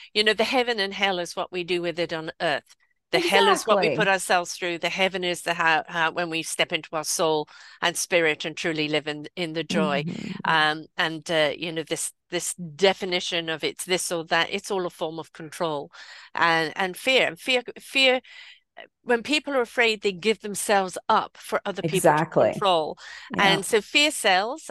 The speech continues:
Speaker 1: and fear, you know, is the puppet strings. And if we don't want to
Speaker 2: Exactly.
Speaker 1: be controlled, we gotta cut those strings, and we've gotta face that
Speaker 2: Exactly.
Speaker 1: fear.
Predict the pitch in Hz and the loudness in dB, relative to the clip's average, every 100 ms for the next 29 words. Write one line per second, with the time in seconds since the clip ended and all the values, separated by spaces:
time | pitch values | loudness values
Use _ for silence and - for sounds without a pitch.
0 | - 214 202 202 - 233 233 226 - 196 | -4 0 0 -2 0 4 6 4 0 -6
1 | 208 196 196 - - 247 - - - 185 | -4 -2 -2 -6 -4 -4 -4 -6 -4 -4
2 | 156 156 - 175 170 - - - - 202 | -4 -8 -8 -8 -8 -14 -20 -20 -4 -4
3 | - 233 190 233 226 220 165 208 - 202 | 0 0 4 2 2 -4 -4 -6 -8 -10
4 | 240 240 233 185 170 160 - 196 - 208 | -4 -4 -2 -4 -6 -8 -8 -10 -6 -6
5 | - 180 139 139 - - 160 165 160 185 | -6 -6 -8 -10 -18 -12 -8 0 2 4
6 | 160 165 165 180 175 156 165 170 139 | 8 8 8 6 4 4 2 0 0